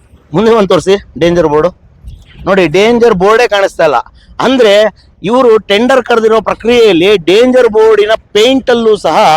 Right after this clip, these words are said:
ಕಾಂಪ್ರೋ ಆಗಿದ್ದಾರೆ ಅಂತ ಕಾಣಿಸುತ್ತೆ. ಇದನ್ನ ತೆಗೆಯುವಂತ ಪ್ರಯತ್ನ ನೋಡಿ,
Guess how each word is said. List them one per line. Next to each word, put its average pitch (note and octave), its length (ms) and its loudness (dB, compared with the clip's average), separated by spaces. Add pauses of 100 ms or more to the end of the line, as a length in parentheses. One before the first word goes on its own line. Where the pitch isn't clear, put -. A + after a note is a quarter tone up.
(360)
ಕಾಂಪ್ರೋ G#3+ 360 0
ಆಗಿದ್ದಾರೆ E3+ 480 0
ಅಂತ C#3+ 140 -8
ಕಾಣಿಸುತ್ತೆ. B2+ 500 -6 (520)
ಇದನ್ನ D#3+ 220 0
ತೆಗೆಯುವಂತ G3+ 380 0
ಪ್ರಯತ್ನ F3 260 -2
ನೋಡಿ, G3 360 2